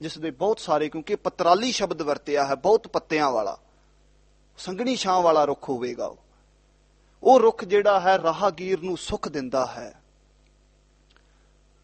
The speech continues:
ਥੱਕੇ ਟੁੱਟਿਆਂ ਨੂੰ, ਭੁੱਖਿਆਂ ਨੂੰ ਫਲ ਖਵਾਉਂਦਾ ਹੈ, ਥੱਕਿਆਂ ਦੀ ਥਕਾਵਟ ਦੂਰ ਕਰਦਾ ਹੈ।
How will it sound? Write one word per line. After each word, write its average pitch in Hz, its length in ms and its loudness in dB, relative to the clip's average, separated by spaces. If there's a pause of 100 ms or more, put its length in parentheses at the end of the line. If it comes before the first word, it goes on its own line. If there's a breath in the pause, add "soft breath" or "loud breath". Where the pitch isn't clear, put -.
(180)
ਥੱਕੇ 180 360 0
ਟੁੱਟਿਆਂ 165 480 -4
ਨੂੰ, 143 280 -6 (1080)
ਭੁੱਖਿਆਂ 185 480 -2
ਨੂੰ 147 280 -8 (260)
ਫਲ 170 240 2
ਖਵਾਉਂਦਾ 131 560 -4
ਹੈ, 117 140 -14 (640)
ਥੱਕਿਆਂ 170 420 -6
ਦੀ 156 140 -4
ਥਕਾਵਟ 143 520 -2
ਦੂਰ 147 300 -8
ਕਰਦਾ 120 540 -6
ਹੈ। - 100 -20